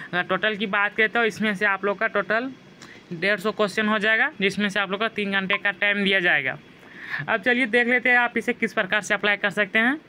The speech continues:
तो इसके लिए आप लोग को इसके ऑफिशियल वेबसाइट पर जाना होगा, जो कि आप लोग का है ना, जेसी डॉट निक डॉट इन है। उसके बाद अपना एलिजिबिलिटी चेक करने के बाद आप लोग को रजिस्ट्रेशन पे क्लिक करना है। तो रजिस्ट्रेशन पे क्लिक करने के बाद आप लोग को उसे भर लीजिएगा,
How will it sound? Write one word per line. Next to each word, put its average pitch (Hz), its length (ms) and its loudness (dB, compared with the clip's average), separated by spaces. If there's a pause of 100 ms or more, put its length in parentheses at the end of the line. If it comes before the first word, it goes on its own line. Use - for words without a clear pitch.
(320)
तो 208 60 2
इसके 214 200 0
लिए 269 100 2
आप 247 160 0
लोग 233 100 2
को 254 120 0
इसके 226 240 0
ऑफिशियल 196 380 2
वेबसाइट 208 380 0
पर 208 100 0
जाना 202 280 2
होगा, 214 220 0 (540)
जो 185 100 0
कि 185 120 -2
आप 190 200 0
लोग 196 200 2
का 247 180 0 (280)
है 214 120 2
ना, 156 180 -2 (640)
जेसी 190 300 0
डॉट 196 320 0
निक 202 240 0
डॉट 202 220 2
इन 208 120 -2
है। 262 120 -2 (240)
उसके 175 180 -4
बाद 208 100 4
अपना 202 240 2
एलिजिबिलिटी 190 380 -2
चेक 208 200 0
करने 208 200 0
के 196 60 -2
बाद 226 180 2
आप 202 180 0
लोग 202 120 2
को 233 120 0 (400)
रजिस्ट्रेशन 202 580 0
पे 214 120 0
क्लिक 220 300 -2
करना 214 260 2
है। 139 180 -2 (460)
तो 175 180 2
रजिस्ट्रेशन 190 540 0
पे 262 120 2
क्लिक 247 300 0
करने 240 260 2
के 247 100 0
बाद 247 180 2
आप 240 160 -2
लोग 240 140 2
को 262 100 2
उसे 226 240 0
भर 196 160 2
लीजिएगा, 226 460 2